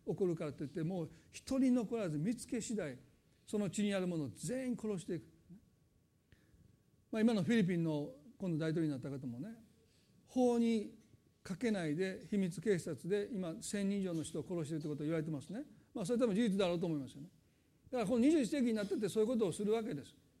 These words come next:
ね。三千年前、血のつながらない新しい王が王になるときに、先代の生き残りは国外に逃げていても見つけ出して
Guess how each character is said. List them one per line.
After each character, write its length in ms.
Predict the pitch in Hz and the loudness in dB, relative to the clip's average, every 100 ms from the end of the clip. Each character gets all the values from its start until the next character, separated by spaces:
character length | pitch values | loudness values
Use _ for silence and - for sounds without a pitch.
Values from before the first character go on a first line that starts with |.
| _ _ - | _ _ -12
ね。 160 | 240 233 - _ _ - _ _ _ _ _ _ _ _ _ - | -10 -12 -20 _ _ -20 _ _ _ _ _ _ _ _ _ -16
三 340 | - 247 254 | -2 4 6
千 160 | 269 269 | 8 8
年 180 | 262 208 | 8 4
前、 360 | 214 202 143 - - _ _ _ - _ _ _ | 2 0 -2 -8 -20 _ _ _ -20 _ _ _
血 100 | - | 6
の 120 | 254 | 6
つ 120 | 247 233 | 6 4
な 160 | 247 | 2
が 100 | 240 | 2
ら 100 | 247 | 2
な 240 | 233 214 202 | 2 2 0
い 160 | 151 - - - _ _ _ _ - _ _ _ _ _ - _ _ | 0 -6 -18 -20 _ _ _ _ -20 _ _ _ _ _ -20 _ _
新 340 | 226 233 240 | 0 2 2
し 100 | - | 2
い 60 | 214 | 4
王 160 | 214 185 | 4 4
が 240 | 175 151 - - _ _ _ _ _ _ _ | 0 -4 -8 -20 _ _ _ _ _ _ _
王 140 | 233 214 | 6 6
に 60 | |
な 100 | 185 | 4
る 60 | 170 | 0
と 100 | 165 | 0
き 120 | 170 | 0
に、 200 | 165 214 - - | -2 -4 -10 -16
先 440 | - - 226 226 | -8 2 6 6
代 240 | 214 214 214 | 6 2 0
の 280 | 214 202 - - _ | -2 -6 -10 -20 _
生 60 | 214 | -2
き 100 | 208 | 0
残 280 | 196 175 190 | 0 2 0
り 100 | 180 | 0
は 200 | 180 160 - - - _ _ _ _ _ _ _ _ | -2 -4 -10 -20 -20 _ _ _ _ _ _ _ _
国 280 | - 285 294 | -2 2 6
外 220 | 240 208 | 6 6
に 80 | 202 214 | 4 4
逃 40 | |
げ 120 | 240 | 2
て 100 | 214 | 2
い 80 | 196 | 0
て 100 | 175 | 0
も 240 | 190 196 214 269 _ - | -2 -2 -8 -16 _ -4
見 100 | 185 | -2
つ 80 | |
け 140 | 170 185 | 2 2
出 140 | 180 | 2
し 120 | - | -4
て 240 | - 208 | -4 -6